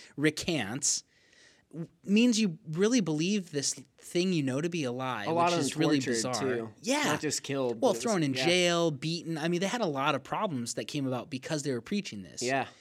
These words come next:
Speaker 1: But they didn't ever waver. Not one of them squealed, right? It's, it's not like a mob movie where they got somebody to talk, right? None of them
Speaker 2: <laughs> Yeah.
Speaker 1: did. They all unanimously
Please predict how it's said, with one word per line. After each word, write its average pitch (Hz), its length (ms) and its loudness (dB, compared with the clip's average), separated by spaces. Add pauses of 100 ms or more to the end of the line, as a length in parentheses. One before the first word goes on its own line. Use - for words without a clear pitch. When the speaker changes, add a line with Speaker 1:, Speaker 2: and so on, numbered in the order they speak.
(300)
Speaker 1:
But 170 140 2
they 175 140 6
didn't 214 260 0
ever 170 260 0
waver. 135 440 2
Not 131 180 -4
one 165 160 2
of 208 80 2
them 175 140 0
squealed, 127 680 -2
right? 131 380 -2
It's, 135 220 -6
it's - 180 -8
not 151 80 -4
like 143 140 -4
a 135 60 -2
mob 123 320 -2
movie 110 420 -6
where 104 200 -10
they 113 120 -4
got 117 180 -4
somebody 127 300 -2
to 104 100 -8
talk, 107 520 -8
right? 120 180 -4
None 175 200 4
of 220 100 6
them 151 100 4
Speaker 2:
<laughs> - 20 2
Yeah. - 60 0
Speaker 1:
did. 110 240 -2
They 135 100 0
all 156 300 2
unanimously 143 800 0